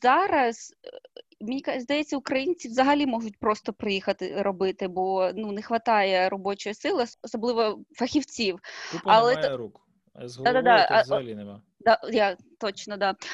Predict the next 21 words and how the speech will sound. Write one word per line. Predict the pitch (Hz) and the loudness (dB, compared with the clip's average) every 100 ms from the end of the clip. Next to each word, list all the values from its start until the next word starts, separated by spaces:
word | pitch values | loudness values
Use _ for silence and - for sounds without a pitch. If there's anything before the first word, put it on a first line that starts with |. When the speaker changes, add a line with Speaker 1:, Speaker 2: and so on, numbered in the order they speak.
| - - - - | -8 -8 -8 -8
Speaker 1:
А | - | -4
Speaker 2:
Ні, | 240 | 0
Speaker 1:
тоді | 277 | 2
Speaker 2:
але | 320 | 2
ж | - | 0
Speaker 1:
це | 320 | -4
Speaker 2:
Німеччина | 160 196 - 208 202 | -4 -4 -4 -6 -6
ж, | 180 | -6
здається, | 185 196 196 185 | -4 -4 -6 -10
там | 170 165 | -10 -10
безкоштовна | 165 170 - 170 147 135 | -14 -16 -10 -8 -8 -10
освіта, | 127 127 147 196 160 | -12 -14 -14 -10 -10
там | 143 135 123 | -10 -12 -12
якісь | 120 - 120 - | -16 -18 -20 0
Speaker 1:
Так, | 269 277 | 2 2
Speaker 2:
цікаві | 262 240 | 0 4
Speaker 1:
так, | 269 220 | 4 4
так. | |
Speaker 2:
програми | 226 262 151 139 127 | -2 -8 -8 -2 4
Speaker 1:
Але | - 247 | 4 6
Speaker 2:
професійні. | - - 110 110 | 4 2 -10 -14